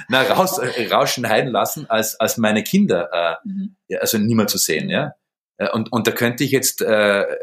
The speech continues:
Speaker 1: mit der Mutter meiner Kinder, was ja bei uns also exakt das Gegenteil der Fall ist, ja, aber ich könnte ja, äh, also mit der Marie, ja, mit den ersten beiden Kids, ja, also ich, ich, ich wüsste nicht, wie sehr man jemanden hassen, also müsste, dass man,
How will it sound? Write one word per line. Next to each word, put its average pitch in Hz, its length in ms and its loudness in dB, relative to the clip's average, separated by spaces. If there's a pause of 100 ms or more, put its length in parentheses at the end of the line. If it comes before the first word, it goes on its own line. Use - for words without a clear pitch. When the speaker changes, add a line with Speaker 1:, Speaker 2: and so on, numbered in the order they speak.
(300)
Speaker 1:
mit 110 240 0
der 110 80 2
Mutter 139 360 2
meiner 117 220 0
Kinder, 139 460 0
was 104 140 0
ja 110 100 -2
bei 98 100 0
uns 117 220 -2
also 95 220 -2
exakt 87 480 -2
das 104 120 -2
Gegenteil 127 340 2
der 92 100 2
Fall 95 220 2
ist, 151 180 0
ja, 127 160 2 (380)
aber 104 360 2
ich - 140 -10
könnte 117 300 0
ja, 110 260 2
äh, 98 380 2
also 101 220 -4 (540)
mit 101 140 -12
der 98 80 -2
Marie, 98 460 0
ja, 117 240 0 (340)
mit 92 100 -14
den 104 60 -2
ersten 110 320 0
beiden 110 240 2
Kids, - 400 0
ja, 113 340 2
also 104 300 0
ich, - 120 -16 (920)
ich, - 340 -12
ich 110 160 -8
wüsste 156 240 0
nicht, 127 220 -2
wie 127 60 -2
sehr 123 240 2
man 139 120 0
jemanden 123 400 -4
hassen, 117 600 -2 (400)
also 98 420 2
müsste, 127 720 2
dass 107 140 0
man, 107 320 0